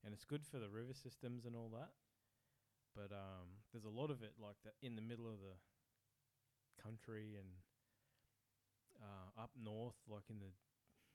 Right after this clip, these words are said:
uh, Daintree and in around Tully area, around, um, uh, the Kimberleys,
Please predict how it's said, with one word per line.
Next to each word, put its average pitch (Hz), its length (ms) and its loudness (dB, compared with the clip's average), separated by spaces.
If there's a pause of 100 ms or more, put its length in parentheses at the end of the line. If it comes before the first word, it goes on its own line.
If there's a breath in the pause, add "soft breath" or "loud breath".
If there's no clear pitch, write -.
uh, 95 280 -6
Daintree 113 680 0
and 104 120 -2
in 98 260 -4 (400 soft breath)
around 104 460 -2
Tully 110 400 2
area, 104 460 0 (640 soft breath)
around, 101 760 2 (680 soft breath)
um, 92 500 -12 (1040 soft breath)
uh, 101 500 -8 (800 loud breath)
the 110 100 -2
Kimberleys, 131 840 6